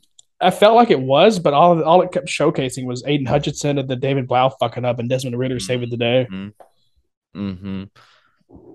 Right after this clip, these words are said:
Speaker 2: And it showed that viral video of David Blau watching his track star wife, like, that viral video of him cheering her on in the film room that went
Speaker 1: Mm-hmm.
Speaker 2: viral last year.
Speaker 1: Mm-hmm.
Speaker 2: It showed that, like, three times.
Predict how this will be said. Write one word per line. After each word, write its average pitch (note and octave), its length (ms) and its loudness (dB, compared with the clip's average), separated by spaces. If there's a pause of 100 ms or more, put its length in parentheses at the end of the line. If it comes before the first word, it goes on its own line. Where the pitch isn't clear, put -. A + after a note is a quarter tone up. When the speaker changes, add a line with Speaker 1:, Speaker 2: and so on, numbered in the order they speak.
(300)
Speaker 2:
And D#3 240 2
it C3+ 120 4
showed E3+ 260 2
that A#2 180 2
viral B2 340 2
video G#2+ 460 2
of F#2+ 140 -2
David A2 280 2
Blau G2+ 480 2 (120)
watching G2+ 380 -4
his F#2 420 -4 (360)
track - 340 -2
star G2+ 600 0
wife, G2 480 -2 (680)
like, - 320 -8
that F#2 240 -4
viral G#2+ 280 2
video G#2+ 280 0
of F#2+ 60 -4
him G2+ 300 -6 (360)
cheering A2 360 0
her A2 200 -4
on G#2+ 180 -2
in G2+ 80 -6
the F#2 80 -10
film A#2 300 -6
room A2+ 320 -8 (100)
that G2+ 100 -6
went A#2+ 180 0
Speaker 1:
Mm-hmm. D#3+ 220 0
Speaker 2:
viral B2 200 -2
last A#2 260 -6
year. B2 220 -8 (240)
Speaker 1:
Mm-hmm. D3 400 -4 (880)
Speaker 2:
It D#3 120 -4
showed D3+ 260 2
that, B2+ 180 2
like, F2+ 240 -6
three G#2+ 240 -4
times. F#2 680 -8